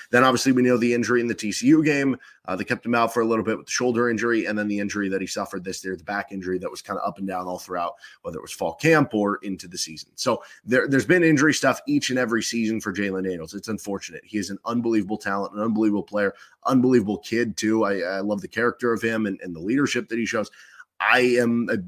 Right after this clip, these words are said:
gigantic Jalen Daniels fan, but it, it is unfortunate that some of the injury stuff has happened, and it's nothing he can control. You know, it's,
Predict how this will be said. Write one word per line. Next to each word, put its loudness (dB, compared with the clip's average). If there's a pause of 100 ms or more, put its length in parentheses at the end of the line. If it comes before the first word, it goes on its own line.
(140)
gigantic 0
Jalen -2
Daniels -2
fan, -16
but -4
it, -2
it 0
is 0
unfortunate -2
that -16
some -4
of -2
the -2
injury -2
stuff -6
has -12
happened, -2
and -4
it's -6
nothing 2
he 2
can -4
control. -2
You -2
know, -4
it's, -10